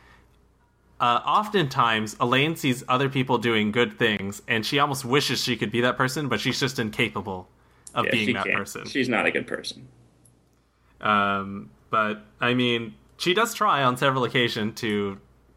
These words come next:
Speaker 1: divest herself of these friends, but it, it never quite happens for her. Um, back at Jerry's, uh, Jerry has called George over because he's worried about what's happened to Kramer. He hasn't seen him for a while.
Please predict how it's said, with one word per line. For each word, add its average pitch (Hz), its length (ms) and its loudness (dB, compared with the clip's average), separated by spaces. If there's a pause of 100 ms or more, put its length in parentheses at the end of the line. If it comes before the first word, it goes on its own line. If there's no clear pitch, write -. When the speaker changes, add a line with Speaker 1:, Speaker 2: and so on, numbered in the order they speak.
(120)
Speaker 1:
divest 113 460 0
herself 104 360 -2
of 101 120 -6
these 104 180 -6
friends, 98 320 -2
but 101 160 -10
it, 101 180 -6
it 113 120 -4
never 104 200 -2
quite 98 240 -2
happens 98 360 -2
for 95 200 -4
her. 95 180 -6 (1400)
Um, 107 500 2 (600)
back 185 340 0
at 156 120 0
Jerry's, 135 680 0 (800)
uh, 117 320 4 (240)
Jerry 185 360 2
has 160 200 -4
called 143 420 2 (180)
George 170 380 0
over 117 320 2
because 135 280 -2
he's 143 200 -2
worried 143 300 0
about 107 340 0 (140)
what's 143 180 -2
happened 175 260 0
to 165 40 0
Kramer. 147 400 0
He 107 100 -4
hasn't 127 260 0
seen 190 200 0
him 147 100 -2
for 113 160 0
a 107 80 2
while. 107 360 0